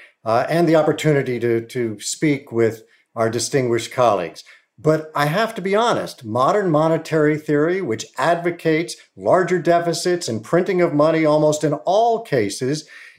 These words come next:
is modern in the sense a Jackson Pollock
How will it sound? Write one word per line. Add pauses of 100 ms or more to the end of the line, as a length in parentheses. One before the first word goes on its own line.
is
modern
in
the
sense
a
Jackson
Pollock